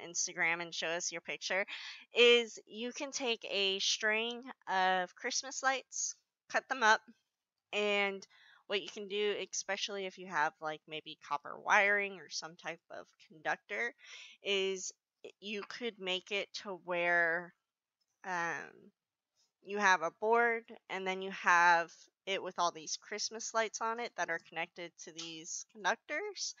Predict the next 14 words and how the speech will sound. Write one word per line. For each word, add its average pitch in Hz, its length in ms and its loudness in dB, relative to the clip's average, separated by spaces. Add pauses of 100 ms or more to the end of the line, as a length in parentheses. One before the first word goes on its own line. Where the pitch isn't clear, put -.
(480)
And 202 320 0
then, 202 380 4
uh, 175 580 4 (180)
whatever 185 420 4
the 175 100 2
object 165 600 4
is, 180 540 -6
like, 165 340 -4
if 185 120 -10
it's - 240 -12
placed - 420 -14
on 165 160 -6
the 156 100 -12
right 143 180 -4